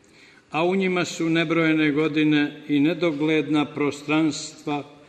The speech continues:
pustoši odricanja i strahote svake vrste. Istina je da jednom merom merimo reč kada je upućujemo drugim ljudima,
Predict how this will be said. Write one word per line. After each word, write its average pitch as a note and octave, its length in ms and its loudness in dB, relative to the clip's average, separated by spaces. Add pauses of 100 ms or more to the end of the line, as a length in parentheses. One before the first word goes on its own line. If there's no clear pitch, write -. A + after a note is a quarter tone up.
(300)
pustoši E3 840 0
odricanja C#3+ 1000 2 (520)
i C#3+ 140 -2
strahote C#3 840 -6 (420)
svake C#3+ 540 -4
vrste. B2 460 -8 (1300)
Istina F#3 480 0
je E3+ 500 0 (840)
da C#3+ 120 -4
jednom E3+ 500 0
merom E3+ 360 0
merimo D#3+ 400 2
reč D#3 560 -2
kada D#3 200 -4
je D3+ 60 0
upućujemo D#3 640 -2
drugim F3 420 0
ljudima, C#3+ 520 0